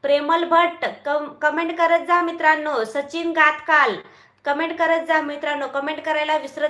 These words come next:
जाऊ नका. कमेंट करा, लाईक करा, शेअर करा. कमेंट थांबल्यात का?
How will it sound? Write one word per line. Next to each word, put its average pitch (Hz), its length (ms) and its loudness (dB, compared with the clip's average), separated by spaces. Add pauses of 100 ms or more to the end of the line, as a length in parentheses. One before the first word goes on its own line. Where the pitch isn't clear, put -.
जाऊ 294 220 -2
नका. 262 300 0
कमेंट 277 420 -6
करा, 285 280 4
लाईक 269 360 -2
करा, 277 280 0
शेअर 262 240 -6
करा. 180 280 -6 (4000)
कमेंट 294 320 -4
थांबल्यात 302 320 0
का? 311 500 2